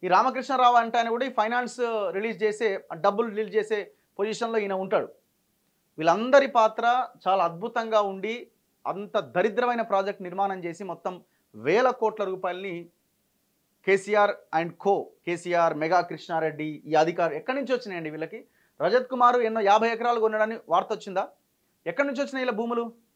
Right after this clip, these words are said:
వీళ్ళకి భూములు ఇన్ని ఎకరాలు? But సోమేష్ కుమార్ ఈడ వంద, నూట ఇరవై ఎకరాలు కొన్నాడా? ఈడ మన యాచారం దగ్గర, ఇబ్రహీంపట్నం దగ్గర ఎక్కడి నుంచి వచ్చినాయి ఈ భూములని వీళ్ళకి? విలాసవంతమైన జీవితాలు అనుభవిస్తున్నారు కొంతమంది ఐఏఎస్, ఐపీఎస్లు. విలాసవంతమైన జీవితాలు.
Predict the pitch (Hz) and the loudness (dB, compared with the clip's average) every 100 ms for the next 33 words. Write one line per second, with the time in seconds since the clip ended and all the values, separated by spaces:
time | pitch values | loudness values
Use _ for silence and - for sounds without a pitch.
0 | _ 196 202 185 226 214 196 208 196 220 | _ -6 -2 -2 -2 -2 -2 -2 2 2
1 | 214 202 _ _ _ _ _ _ _ _ | 2 -4 _ _ _ _ _ _ _ _
2 | _ _ 165 - 254 262 254 254 240 233 | _ _ -4 2 4 4 2 2 4 6
3 | 214 - - _ _ 170 240 254 240 240 | 4 4 -6 _ _ 0 2 2 0 0
4 | 240 226 233 214 214 226 226 - _ _ | 0 2 2 2 2 0 0 -4 _ _
5 | - 185 214 208 196 175 151 151 185 214 | -2 4 4 4 2 0 -4 2 4 4
6 | 226 220 208 220 208 208 220 202 202 202 | 2 2 -2 -2 -4 -4 -4 -4 -4 -4
7 | 196 202 - _ _ 151 160 254 233 240 | -4 -4 -8 _ _ -8 -4 -2 -2 -6
8 | 247 240 220 233 233 226 226 226 - _ | -6 -6 -4 -2 -2 -2 -4 -6 -18 _
9 | _ _ _ _ _ _ _ _ _ _ | _ _ _ _ _ _ _ _ _ _
10 | _ _ _ _ 117 185 233 277 285 269 | _ _ _ _ 0 8 8 8 4 0
11 | 262 262 262 220 226 247 254 240 240 240 | 0 -4 -4 -4 -4 -2 0 0 0 -4
12 | 226 233 214 214 208 214 208 208 220 220 | -4 -6 -4 -4 -4 0 0 2 2 2
13 | 202 202 180 - 104 127 202 247 254 240 | -4 -4 -8 -8 -10 2 6 6 2 -4
14 | 233 226 220 180 202 196 151 | -4 -6 -6 -6 -6 -2 -4